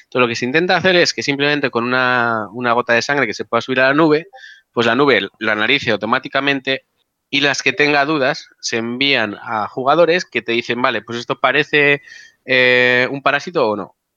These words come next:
Eh, ¿qué se está intentando hacer ahora? Pues por lo que sé, lo que se está intentando hacer es entrenar redes neuronales para que, aprendido de los humanos,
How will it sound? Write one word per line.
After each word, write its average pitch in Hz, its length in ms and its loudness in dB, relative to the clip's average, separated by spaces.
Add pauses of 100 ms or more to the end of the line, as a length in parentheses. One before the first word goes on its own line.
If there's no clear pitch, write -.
Eh, 113 800 2 (220)
¿qué 170 140 0
se 170 100 2
está 165 140 2
intentando 151 360 2
hacer 151 220 0
ahora? 156 360 2 (540)
Pues 104 180 -6
por 107 200 -8
lo 107 120 0
que 110 100 -4
sé, 175 360 -2
lo 113 120 -8
que 117 100 -6
se - 20 -8
está - 140 -8
intentando 131 440 -4
hacer 131 240 0
es 139 280 0
entrenar 120 800 0
redes 123 360 0
neuronales 127 520 0
para 110 260 0
que, 95 600 -8 (1500)
aprendido 113 680 0
de 101 180 -6
los 95 160 -8
humanos, 131 500 -2